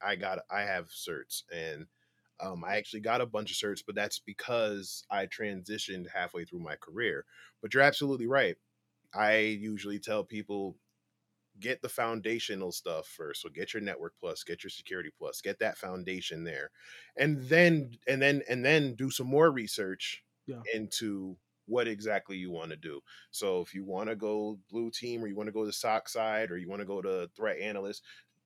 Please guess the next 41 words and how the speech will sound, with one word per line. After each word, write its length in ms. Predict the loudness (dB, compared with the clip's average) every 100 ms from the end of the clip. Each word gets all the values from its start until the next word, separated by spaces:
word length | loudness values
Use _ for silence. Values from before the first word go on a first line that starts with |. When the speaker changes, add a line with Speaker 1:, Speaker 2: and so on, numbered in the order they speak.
| -2
Speaker 1:
look 220 | -2 0
at 100 | -2
the 60 |
certifications 640 | 2 2 2 -2 -6 -4 -2
that 120 | -2
are 60 | -2
catered 400 | -4 -4 -4 -6
to 120 | -10
that. 220 | -10 -10 -12
If 80 | -10
you 120 | -6
wanna 220 | -4 -4
Speaker 2:
Yeah. 80 | -2
Speaker 1:
go 100 | -2
red 320 | 2 2 2
team, 320 | -4 -8 -8
look 140 | -10 -10
at 60 |
the 80 | -8
certifi-, 600 | -8 -6 -6 -4 -4 -6 -14 -8
certifications 560 | -4 -4 -4 -6 -4
that 140 | -4 -4
are 60 |
catered 300 | -4 -4 -4
to 80 | -2
that. 240 | 2 2 -2 -16 _ -6
Too 140 | -2
many 180 | 0 -2
people 280 | -4 -6 -2
jumping 440 | -2 -2 -6 -10
from, 300 | -10 -6 -2
jump 220 | -2 -2
from 100 | -4
cert 200 | -4 -4
to 60 | -2
cert 220 | 0 0
and 100 | -2
become 240 | -6 -4
these 140 | -4 -4
paper 260 | -4 -4
tigers. 600 | 0 0 0 0 -4 -6